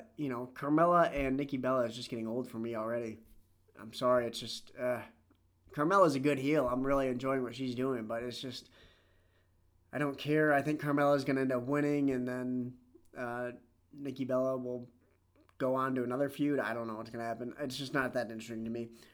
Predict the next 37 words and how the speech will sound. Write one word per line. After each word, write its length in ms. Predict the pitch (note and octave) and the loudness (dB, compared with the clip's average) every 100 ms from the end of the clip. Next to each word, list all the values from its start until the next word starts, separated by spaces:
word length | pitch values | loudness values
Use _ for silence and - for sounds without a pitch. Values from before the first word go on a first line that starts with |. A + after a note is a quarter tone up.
| _ | _
I 60 | - | 0
really 240 | D3+ E3+ | 4 6
like 260 | D3+ D3 C#3 | 6 4 2
what 100 | C3+ | 2
Alexa 280 | C3+ B2+ A#2+ | 0 0 -4
Bliss 320 | B2 A#2+ A#2 | -4 -4 -4
and 160 | A#2+ | -6
Becky 240 | A2+ A#2 A#2 | -4 -6 -4
Lynch 240 | B2+ B2+ | -2 -2
are 60 | B2+ | -2
building, 360 | B2+ A#2+ B2 | -2 0 0
though. 240 | B2 A#2+ A#2 | 0 0 -2
I'm 160 | A2+ | -4
hoping, 540 | A2 B2+ B2+ B2 B2 A#2+ - - - - - | -4 -4 -2 -2 0 -4 -6 -20 -20 -20 -12
uh, 240 | G2+ G2+ | -10 -8
they 140 | A2+ | -8
just 200 | A#2+ A2+ | -8 -10
put 100 | - | -4
on 140 | B2 A#2 | -4 -2
a 40 | |
good 180 | A2+ A2+ | -4 -6
match, 340 | B2 B2 A#2+ | -4 -4 -6
and 100 | A#2 | -6
Becky 220 | A2 A2 A#2+ | -6 -6 -6
Lynch 280 | A#2 A2+ - - | -8 -10 -14 -10
probably 280 | - D#3 C3+ | 2 4 4
comes 200 | B2+ A#2+ | -2 -4
out 160 | A2+ A2 | -4 -6
on 140 | G2 | -8
top. 320 | G#2 G2 D2 - _ _ _ _ _ _ _ _ - - | -10 -14 -14 -20 _ _ _ _ _ _ _ _ -20 -4
Uh, 300 | C3+ B2+ C3 | 0 0 -2
in 300 | D#3 C#3 C3 | -2 -2 -2
the 140 | C3 B2+ | -4 -6
throwaway 680 | - F#3+ G#3+ F3 D3 C3+ | 0 4 6 10 12 12
match, 420 | B2 A#2+ C3 D#3 | 12 6 0 -4
I 120 | B2+ A#2 | -4 -4
guess, 360 | A#2+ D#3 - | -2 -4 -6